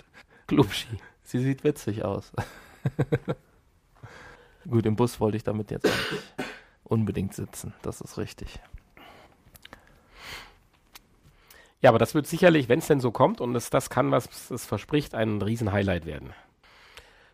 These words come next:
Speaker 1: Ja, wir hatten drüber berichtet, es wird keinen direkten Vive- oder H-T-C-Nachfolger geben, sicherlich auch keinen PlayStation V R-Nachfolger.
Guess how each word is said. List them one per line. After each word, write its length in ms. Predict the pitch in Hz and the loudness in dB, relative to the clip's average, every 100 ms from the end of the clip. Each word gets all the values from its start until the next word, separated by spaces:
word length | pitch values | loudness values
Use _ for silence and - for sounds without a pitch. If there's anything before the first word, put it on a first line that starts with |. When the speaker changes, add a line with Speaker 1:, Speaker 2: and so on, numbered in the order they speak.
| - | 6
Speaker 1:
Ja, 140 | 180 | 8
wir 100 | 127 | 8
hatten 140 | 135 147 | 4 2
drüber 220 | 147 139 | 2 4
berichtet, 400 | 139 151 - 156 | 6 4 0 -12
es 180 | - 135 | -4 -4
wird 100 | - | 0
keinen 300 | 117 120 117 | 4 4 4
direkten 640 | 113 117 _ 127 113 107 | 0 0 _ -6 -2 0
Vive- 320 | 98 123 - | 2 2 0
oder 180 | 107 104 | -2 0
H-T-C-Nachfolger 840 | 104 110 - 180 214 139 185 165 | -2 -4 -2 0 2 0 -2 -2
geben, 260 | 147 147 139 | -2 -2 -2
sicherlich 380 | - 117 107 104 | -2 -2 0 -2
auch 80 | 101 | -4
keinen 200 | 104 95 | -6 -2
PlayStation 640 | 110 110 101 104 - 104 | -2 -2 -4 -6 -6 -6
V 100 | 101 | -2
R-Nachfolger. 880 | 156 196 156 143 - 131 131 131 | 4 4 4 0 0 -2 0 0